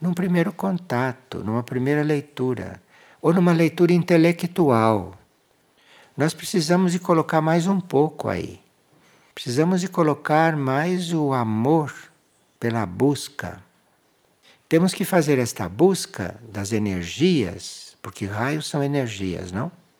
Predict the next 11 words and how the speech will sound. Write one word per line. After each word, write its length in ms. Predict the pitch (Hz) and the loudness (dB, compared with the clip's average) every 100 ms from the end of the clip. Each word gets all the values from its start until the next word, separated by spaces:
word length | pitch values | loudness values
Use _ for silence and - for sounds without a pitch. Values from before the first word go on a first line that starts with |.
| _ _ _ _ _ | _ _ _ _ _
Nós 160 | 135 - | -2 2
temos 260 | 196 202 | 2 2
que 140 | - 180 | 0 0
fazer 400 | 165 131 131 117 | 2 4 4 4
a 100 | 107 | 2
busca 840 | 104 120 185 - - - 92 85 110 113 - | -2 2 4 2 -6 -8 -8 -8 -12 -18 -6
destas 420 | 117 110 113 95 | -4 -4 -6 -4
energias 1040 | 95 98 92 90 190 139 90 92 - - _ _ | -4 -2 -4 0 2 2 0 -6 -14 -16 _ _
com 360 | 139 185 196 185 | 0 2 0 -4
amor, 680 | 170 170 113 107 120 98 - _ | -4 -2 -2 0 0 0 -10 _
principalmente. 1300 | 104 98 - 170 - 196 151 98 85 - - 98 | -10 -10 -8 -8 -4 -4 -4 -6 -10 -12 -18 -20